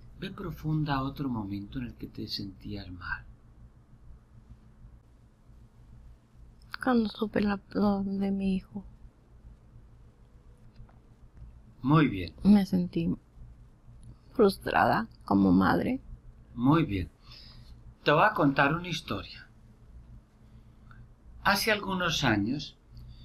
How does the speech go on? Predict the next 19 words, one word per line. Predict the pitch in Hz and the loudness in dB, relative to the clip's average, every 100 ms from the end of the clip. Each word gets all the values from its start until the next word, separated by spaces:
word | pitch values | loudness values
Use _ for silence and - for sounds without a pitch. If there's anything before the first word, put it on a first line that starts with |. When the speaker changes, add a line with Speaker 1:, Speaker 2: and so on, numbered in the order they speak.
| - - | -20 -6
Speaker 1:
llegó | 135 139 147 | 0 2 4
a | 151 | 2
mi | - | 0
consulta | - 127 127 143 139 165 | 0 0 2 -2 -2 2
en | 151 | 2
Medellín | 117 101 92 113 147 156 - - - - - - - | 4 2 0 2 2 0 -12 -20 -20 -20 -20 -20 -12
un | 202 214 | -6 -4
joven. | - 131 95 90 80 - - - - - - - _ _ - - - - - - - - - | 2 4 4 -2 -8 -16 -20 -20 -20 -20 -20 -20 _ _ -20 -20 -20 -20 -20 -20 -20 -14 0
Al | 151 147 | 4 6
entrar | 143 139 165 190 202 | 4 2 4 4 2
cerró | 170 135 139 | -2 0 0
la | 165 - | 0 0
puerta | 131 117 - 175 - - - - - - - - | -2 -4 -4 -14 -16 -20 -20 -20 -20 -20 -20 -2
y | 165 | 4
delante | 143 143 160 - 180 | 4 4 2 0 2
de | 143 | 4
mí | 131 147 | 4 4
se | 151 165 | 2 0
desnudó. | 139 120 120 110 104 98 | -2 -2 0 2 0 -4